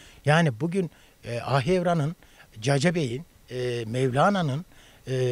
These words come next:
ve Hacı Bektaş Veli'nin yaşadığı dönem akran dönem. Yani aynı dönem. Yani akranlar bunlar. Yani aynı, aynı çağdaşlar. Yani ay-, aynı dönem yaşamışlar. Yani o dönemin siyasi çalkantıları içerisinde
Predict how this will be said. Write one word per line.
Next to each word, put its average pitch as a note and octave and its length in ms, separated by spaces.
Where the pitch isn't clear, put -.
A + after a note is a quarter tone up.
ve E3 60
Hacı D3+ 260
Bektaş E3+ 380
Veli'nin D3+ 560
yaşadığı D#3+ 500
dönem E3 280
akran G3 400
dönem. F2+ 200
Yani C#3+ 200
aynı B3+ 320
dönem. C3 220
Yani D3 180
akranlar C#3+ 540
bunlar. F#2 260
Yani D#3 220
aynı, G#3 260
aynı A3+ 220
çağdaşlar. C#3+ 640
Yani D3 200
ay-, A#3 260
aynı A3 300
dönem F#3+ 260
yaşamışlar. - 540
Yani E3 180
o F3 200
dönemin G3 260
siyasi E3 420
çalkantıları D#3+ 680
içerisinde D3+ 680